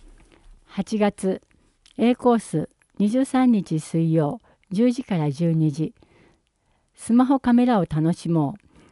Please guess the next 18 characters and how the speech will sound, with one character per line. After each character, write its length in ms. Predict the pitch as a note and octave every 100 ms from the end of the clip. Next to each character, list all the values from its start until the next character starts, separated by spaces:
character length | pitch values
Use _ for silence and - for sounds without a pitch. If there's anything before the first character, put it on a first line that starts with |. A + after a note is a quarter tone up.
| _ _ _
B 180 | G3+ A3+
コ 200 | - F#3+
ー 60 | F3+
ス、 340 | - D#3 - _ _
二 140 | F#3 G3
十 160 | B3
三 300 | B3+ B3+ B3+
日 280 | G#3+ D#3+ D#3
水 340 | - E3 D#3+
曜、 260 | D#3+ D3 - _ _ _ _
十 180 | A3+ B3
三 240 | C4 B3
時 100 | A#3+
か 120 | -
ら 160 | D#3+ D3
十 260 | D3+ E3 D#3
五 140 | D3+
時。 260 | - -